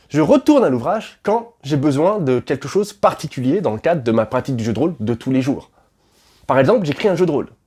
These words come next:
qui s'appelle Super Six, où on joue des super-héros. Il m'arrive régulièrement de le faire tester, que ce soit en club ou en convention. Et lorsque je fais ça,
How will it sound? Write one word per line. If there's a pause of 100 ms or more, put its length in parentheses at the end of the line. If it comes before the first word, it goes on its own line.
(240)
qui
s'appelle
Super
Six, (220)
où
on
joue
des
super-héros. (960)
Il
m'arrive
régulièrement
de
le
faire
tester,
que
ce
soit
en
club
ou
en
convention. (840)
Et
lorsque
je
fais
ça,